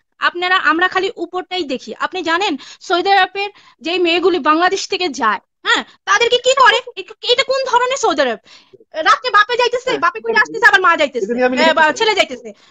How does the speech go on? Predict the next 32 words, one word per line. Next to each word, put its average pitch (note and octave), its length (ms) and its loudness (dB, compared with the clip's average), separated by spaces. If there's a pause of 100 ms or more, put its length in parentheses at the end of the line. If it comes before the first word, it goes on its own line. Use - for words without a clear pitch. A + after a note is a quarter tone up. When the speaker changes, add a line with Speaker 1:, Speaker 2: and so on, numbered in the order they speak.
Speaker 1:
ড্রাইভার G#4+ 280 4
রাখতেছে, B4 380 0
Speaker 2:
হ্যাঁ, A#4 100 -6
Speaker 1:
ড্রাইভারের G4+ 240 2
Speaker 2:
এটা G#4 40 2
নিয়ে A4 100 -2
Speaker 1:
সাথে B3 180 -8
Speaker 2:
আমি B3+ 80 -6
লিখেছি B3+ 340 -10
আগে। E3+ 160 -12
Speaker 1:
মা F#4+ 180 6
করতেছে, A#4 200 -2
Speaker 2:
এটা A#4 100 0
নিয়ে G#4 100 2
Speaker 1:
মেয়ে G#4+ 120 0
Speaker 2:
আমি F#4+ 80 -2
Speaker 1:
করতেছে। B3+ 280 -6
Speaker 2:
লিখেছি। - 220 -12 (240)
Speaker 1:
এটা A4 160 -6
কি G#4 280 0
এই, G4 260 -8
এই, F#4 260 -10
আমি F4 200 -2
আপনাকে A#4 240 -2
সেটাই A#4 260 0
বলতেছি, F4 280 -6
এই F#4+ 40 -6
পর্দাটা G4+ 400 -4
দেওয়ার A4+ 180 -2
কি A4 120 -4
দরকার F#4 280 -2
আছে? A3+ 300 -10